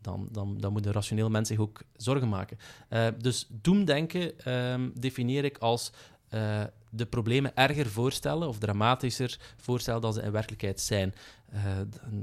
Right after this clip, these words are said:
dat kan op verschillende manieren. Sommige mensen doen dat louter om strategische redenen, omdat ze meer bewustwording willen voor het probleem waar zij van wakker liggen. Bijvoorbeeld bijensterfte of racisme of, eh, eh, ehm, klimaatopwarming,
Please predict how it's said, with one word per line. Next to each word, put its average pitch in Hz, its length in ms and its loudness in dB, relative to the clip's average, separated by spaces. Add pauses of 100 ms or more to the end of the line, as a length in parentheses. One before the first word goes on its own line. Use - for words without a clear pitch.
(280)
dat 98 120 -2
kan 98 140 2
op 95 80 0
verschillende 135 360 0
manieren. 127 380 0
Sommige 123 260 2
mensen 113 280 0
doen 117 140 0
dat 104 220 -2 (480)
louter 113 340 4
om 104 100 4
strategische 131 680 0
redenen, 170 420 2
omdat 113 220 -2
ze 107 100 -4
meer 104 240 0
bewustwording 131 600 -2
willen 139 280 0
voor 123 160 -2
het 113 140 -4
probleem 107 340 -2
waar 104 120 0
zij 107 160 0
van 98 120 -2
wakker 104 240 0
liggen. 139 320 0
Bijvoorbeeld 110 520 -4
bijensterfte 110 840 -4
of 104 240 -14 (280)
racisme 107 600 -4 (280)
of, - 300 -10
eh, 107 100 -4
eh, 98 580 -6
ehm, 95 160 -4 (680)
klimaatopwarming, 113 800 2